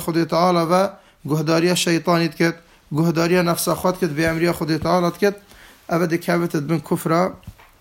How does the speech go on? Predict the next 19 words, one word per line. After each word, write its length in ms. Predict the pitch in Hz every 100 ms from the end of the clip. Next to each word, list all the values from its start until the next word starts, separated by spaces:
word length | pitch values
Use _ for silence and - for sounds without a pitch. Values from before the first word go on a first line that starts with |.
| _ _ _ - 123
biçîk 440 | 135 - 156 135
ve. 300 | 139 131 123 - - _ _ - - - - - - - -
İbnul 280 | 170 180 185
Qayyim 260 | 208 220 202
rahma 260 | 196 202
Xwedê 280 | 196 196 185
ser 300 | 175 220 196
bitin, 320 | 180 185 190 - _ _ - - - _
piştî 340 | - - 214 180
behsî 580 | 185 - 214 214 - - _ _ _ _
çend 320 | - 208 202
got 160 | 180 175
nadkitin 500 | 202 208 202 175 190
li 60 |
ser 240 | 180 196 190
tefsîra 460 | 190 180 - 190
vê 160 | 185 190
ayeta 360 | 180 175 175 185
henê 400 | 175 185 214